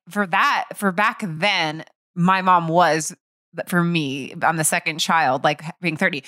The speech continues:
And I remember, like, "Oh, my mom is so much older than the other mom. So I'm definitely, like, you know, gonna be married and have kids before I'm thirty. That's, like, so old." But then I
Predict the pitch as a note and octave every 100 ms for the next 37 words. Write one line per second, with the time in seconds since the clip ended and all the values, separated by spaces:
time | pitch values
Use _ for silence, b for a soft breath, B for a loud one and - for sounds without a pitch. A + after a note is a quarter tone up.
0 | B B F3+ G3+ A3 G#3+ G#3 G3+ E3+ D#3+
1 | - D#3+ F#3 E3 E3 F3 D#3+ - E3+ D#3+
2 | - D#3+ E3 F#3 F3+ D#3+ D#3+ F3+ E3 D3
3 | C#3+ D#3 - A3 A#3 D#3+ - A#3+ B3 F#3+
4 | C3+ D#3 D3+ C3+ - - b b b F#3+
5 | D#3 D#3+ D#3 E3 E3+ F3 E3+ D#3+ D#3+ C#3+
6 | - F#3+ D#3 D#3+ - - - B3+ C#4 G#3+
7 | D3+ F3 G3 F#3+ D#3 - - G3+ F#3 G3+
8 | E3+ E3 b b b - F#3+ G3+ F#3+ G#3
9 | A3+ G3+